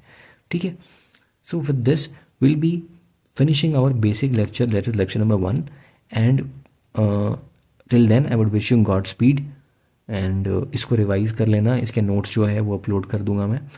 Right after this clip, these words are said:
and इसको एक बार फिर से go through it, and these concepts will be repeated again and again, और दिमाग में आएगा of course। कुछ mistakes if I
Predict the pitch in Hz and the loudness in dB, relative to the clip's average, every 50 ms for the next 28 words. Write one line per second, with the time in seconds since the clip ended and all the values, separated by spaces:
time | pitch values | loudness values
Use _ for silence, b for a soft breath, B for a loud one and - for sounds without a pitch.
0 | B B B - - - 92 - - - - - - 107 98 101 107 101 - - | B B B -10 -8 -6 -6 -6 -8 -10 -8 -4 -4 -4 -2 -2 -4 -6 -4 -4
1 | 110 101 - 110 104 101 98 - - _ - 113 98 95 101 101 101 98 - 110 | -6 -4 -2 -4 -4 -4 -6 -8 -12 _ -14 -12 -6 -4 -2 -2 -2 -2 0 0
2 | 107 101 107 135 139 139 B B B B B B B B _ _ _ _ _ _ | 2 2 0 -2 -4 -6 B B B B B B B B _ _ _ _ _ _
3 | _ _ _ - 104 107 107 107 104 107 110 117 123 135 135 - - 120 110 110 | _ _ _ -8 -4 -2 0 0 0 0 0 0 0 0 -2 0 2 2 4 4
4 | 110 131 120 - 120 110 110 127 117 110 113 113 107 127 123 - - 110 101 113 | 4 2 0 0 0 2 2 2 2 2 2 2 2 2 0 0 -4 0 2 4
5 | 113 117 117 107 104 95 98 101 120 156 151 - - - _ _ _ _ _ - | 4 4 4 4 2 2 2 0 0 0 -2 -8 -12 -18 _ _ _ _ _ -6
6 | 113 110 110 113 107 101 101 101 107 117 120 - - 104 95 98 120 135 143 - | -6 -2 0 0 0 2 0 0 0 0 -2 -2 -4 -4 -2 0 0 -2 -2 -4
7 | - - - - - - 101 131 143 - B B B B B B B B _ 139 | -8 -12 -14 -8 -4 -2 -2 -2 -4 -8 B B B B B B B B _ -2
8 | 139 143 - 113 107 107 - - - 110 120 120 - - 131 - - 131 | -2 0 -2 -2 -2 -2 -2 0 2 2 2 2 0 0 0 0 2 2